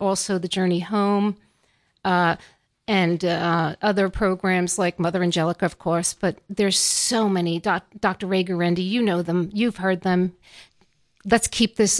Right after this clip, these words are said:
this station on air by calling four seven zero,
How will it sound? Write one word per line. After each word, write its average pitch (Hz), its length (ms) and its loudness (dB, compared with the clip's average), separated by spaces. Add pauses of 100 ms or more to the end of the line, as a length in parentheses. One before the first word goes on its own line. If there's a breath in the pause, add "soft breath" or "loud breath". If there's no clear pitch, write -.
(120)
this 180 420 0 (640)
station 202 640 0
on 190 280 0
air 185 340 0
by 180 180 -2
calling 180 580 0
four 208 300 -2
seven 196 400 -2
zero, 175 520 0